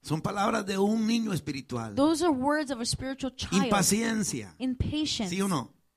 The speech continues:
Speaker 1: Venganza.
Speaker 2: Revenge.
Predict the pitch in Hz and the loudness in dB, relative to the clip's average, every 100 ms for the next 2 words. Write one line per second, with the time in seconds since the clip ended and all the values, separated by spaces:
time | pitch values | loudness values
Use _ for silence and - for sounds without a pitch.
0 | _ _ _ - - _ _ _ - 127 | _ _ _ -20 -20 _ _ _ -8 2
1 | 185 233 226 254 269 262 - 185 147 - | 4 4 6 8 8 8 6 4 -4 -12
2 | 240 269 208 220 294 294 226 175 - - | -8 -6 -4 0 0 0 -2 -8 -14 -18